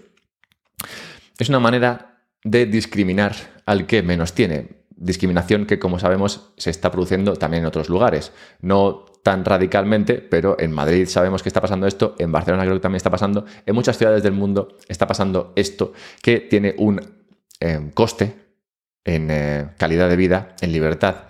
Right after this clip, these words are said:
eh, en lo económico, para estas, eh, personas que justo lo tienen peor. A los, a los, a los que tienen dinero para tener un coche nuevo,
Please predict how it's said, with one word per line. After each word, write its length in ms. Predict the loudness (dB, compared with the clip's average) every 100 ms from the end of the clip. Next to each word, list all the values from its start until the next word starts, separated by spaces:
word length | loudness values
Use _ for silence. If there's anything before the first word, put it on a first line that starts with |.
| -20 -20 -20 _ -4
eh, 340 | -2 -2 -4
en 120 | -2 0
lo 80 |
económico, 520 | 2 2 2 2 -2 -6 _ _ _ _ -4
para 320 | -2 0 -2 -4
estas, 400 | -4 -2 -2 0
eh, 200 | -2 -4 -4
personas 340 | -4 0 0 0
que 80 | -4
justo 360 | -4 0 -2 0
lo 100 | 0
tienen 240 | 0 2
peor. 280 | 0 0 -4
A 100 | -2
los, 160 | -2 -2
a 80 | -8
los, 220 | -8 -8
a 80 | -10
los 100 | -6
que 80 | -2
tienen 180 | 0
dinero 260 | 2 0 0
para 100 | 0
tener 140 | 0
un 80 | -2
coche 200 | -2 0
nuevo, 320 | 2 2 0